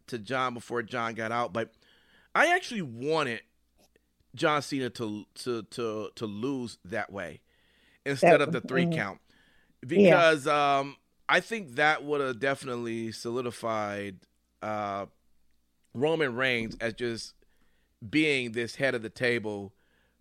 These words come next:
Speaker 1: Uh,
Speaker 2: I hear you though, but I don't think he needed that. I honestly think he's got it locked in.
Speaker 1: Yeah.
Speaker 2: I mean, this is
Speaker 1: Do you think that it was too
Speaker 2: The
Speaker 1: late? This, this was too late in terms of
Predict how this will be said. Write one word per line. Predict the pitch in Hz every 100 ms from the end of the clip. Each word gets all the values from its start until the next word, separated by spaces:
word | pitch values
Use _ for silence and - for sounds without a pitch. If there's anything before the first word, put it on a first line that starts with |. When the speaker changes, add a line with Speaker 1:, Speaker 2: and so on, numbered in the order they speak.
| _ _
Speaker 1:
Uh, | -
Speaker 2:
I | 120 113 247 -
hear | 370 359
you | 311 294 240
though, | 202 139 113
but | 170 208 220
I | 285
don't | 302 294
think | 294 269
he | 294
needed | 269 269 269 196
that. | - - - _
I | 214 247 -
honestly | 262 254 262 240 226
think | 247 233 202 - _ _ -
he's | - 202 254 254
got | 214 226 226
it | 214
locked | 202 220 208 -
in. | 214 175 - - -
Speaker 1:
Yeah. | 127 104 87 -
Speaker 2:
I | 220
mean, | 220 196 190 190 180 165
this | 240 277 - 208
is | 220 208 196 202 -
Speaker 1:
Do | 190
you | 262
think | - 262
that | 208 185
it | 175
was | 156
too | - 220
Speaker 2:
The | 196
Speaker 1:
late? | 175 156 147
This, | 160 165 -
this | 165 180
was | 143
too | - 135
late | 127 143 - - -
in | 135 131
terms | 143 135 123
of | 127 120